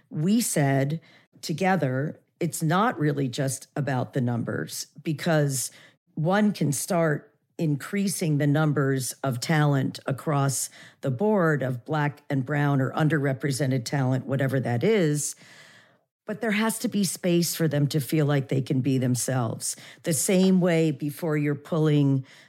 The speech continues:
the door open at that amazing campus, which I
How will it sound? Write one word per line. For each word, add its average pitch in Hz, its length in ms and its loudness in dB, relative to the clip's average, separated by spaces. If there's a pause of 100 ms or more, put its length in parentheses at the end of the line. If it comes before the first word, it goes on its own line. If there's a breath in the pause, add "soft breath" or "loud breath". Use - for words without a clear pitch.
(120)
the 165 100 0
door 151 600 2
open 151 440 0
at 139 220 -4 (340)
that 151 280 -4 (140)
amazing 160 540 2
campus, 151 560 0
which 151 240 -2
I 147 300 2